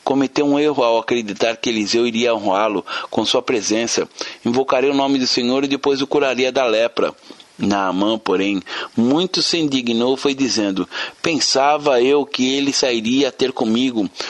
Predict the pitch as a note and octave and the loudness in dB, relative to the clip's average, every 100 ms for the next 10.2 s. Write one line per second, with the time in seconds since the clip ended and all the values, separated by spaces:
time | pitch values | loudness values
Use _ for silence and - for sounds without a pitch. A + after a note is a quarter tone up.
0 | - - - B2+ - C3 C3 D3 C#3+ - | -12 -8 -2 0 2 2 4 2 0 -6
1 | - B2+ C#3 - C#3+ C#3+ - - - - | -6 -4 -2 0 2 2 -2 -16 -14 -4
2 | A#2 C3+ C#3 C#3+ E3 E3 D#3+ D3+ D3 C#3+ | 0 0 2 2 2 2 0 0 0 0
3 | C3 D3 C#3+ D3+ A2 C#3 C#3+ - - - | 2 2 0 0 2 2 2 -2 -8 -2
4 | A#2+ C#3 D3+ C#3 D#3+ F3 C#3+ C#3 E3 - | 2 2 2 2 2 2 2 0 2 0
5 | D3 D3 C#3 A2 C3 D3 C3 A2+ C#3 D#3+ | 0 2 2 2 2 2 2 2 2 2
6 | C#3+ B2 D3 - D#3+ D#3 A#2+ C3+ C#3+ D#3+ | 0 0 0 0 2 2 2 2 2 2
7 | - B2+ D#3+ D3 G#2 - - - - F2+ | 0 2 2 0 -2 -4 -10 -4 -2 0
8 | G2+ F2+ D2+ G2 D#3 - D3+ - B2+ D3+ | 0 0 0 0 0 0 -2 -4 -4 -4
9 | - A2 G#2+ G#2 A2+ - A#2 F#2+ F#2 F#2 | -2 -2 -2 -2 -2 -2 -2 0 0 -2
10 | F#2 - | -4 -10